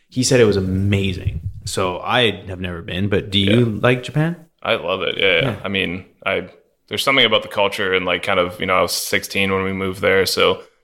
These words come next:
Speaker 2: it's kinda ingrained in my mind as, like, a younger kid, and
Speaker 1: Yeah.
Speaker 2: it's, I love the culture, the food. You know, there are some things about it, right? But in general, I really like it, yeah.
Speaker 1: No kidding. Do you often go back?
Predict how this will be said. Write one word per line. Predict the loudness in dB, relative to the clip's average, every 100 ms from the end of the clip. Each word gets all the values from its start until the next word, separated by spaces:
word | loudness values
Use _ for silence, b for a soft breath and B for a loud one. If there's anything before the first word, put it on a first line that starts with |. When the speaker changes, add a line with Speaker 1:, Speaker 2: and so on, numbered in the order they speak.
| _
Speaker 2:
it's | -14 -6
kinda | -2 -2
ingrained | -4 -2 -2 -2
in |
my | -4 -4
mind | -2 -2 -2
as, | -2
like, | -2
a | -2
younger | -4 -2 -2 0 -2 -8 _ -8
kid, | -2 -2 -2
and | -6 -10 -14 _
Speaker 1:
Yeah. | -6 -6 -6 -2
Speaker 2:
it's, | -2 -2 -10 -2
I | 2
love | 2 2
the | 0
culture, | 0 0 0 -6
the | -6
food. | -4 -4 -4 -6 _ -8
You | -4
know, | -2
there | 2
are | 2
some | 0 -6 -8 -16 _ _ _
things | -4 -4 -4
about | 0 2 2
it, |
right? | 2 0 0
But | 2 2 0 -8
in | -4
general, | -2 0 0
I |
really | 0 -2 -2
like | -2 -4
it, | -4 -4
yeah. | -4 -6 -10 -4
Speaker 1:
No | -4
kidding. | 0 2 2 -2 -4
Do | 2
you | 4
often | 2 0
go | -4
back? | -4 -6